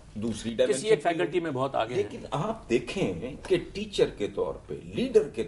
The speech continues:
Speaker 1: तौर पे, बाप के तौर पे, शौहर के तौर पे, बेटे के तौर पे, हालांकि आपके वालिद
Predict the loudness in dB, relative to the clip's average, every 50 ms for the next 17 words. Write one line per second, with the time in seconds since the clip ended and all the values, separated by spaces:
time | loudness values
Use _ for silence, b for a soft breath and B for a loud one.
0 | -6 -6 -8 -8 -8 -14 -14 -14 -12 -12 -10 -8 -6 -4 -4 -4 -4 -8 -6 -4
1 | -4 -4 -2 -2 -2 -2 -2 -6 -12 -16 -16 -16 -16 -8 -4 -2 -2 -2 -2 -6
2 | -6 -6 -8 -8 -6 -6 -8 -8 -8 -10 -8 -8 -8 -8 -10 B B B B B
3 | B B 4 6 6 6 6 4 2 2 -2 -2 -4 -4 -4 -6 -8 -8 -8 -8
4 | -8 -6 -6 -4 -2 -2 -2 -4 -4 -8 -18 -20 -10 -6 -4 -4 -4 -6 -4 0
5 | 2 2 4 2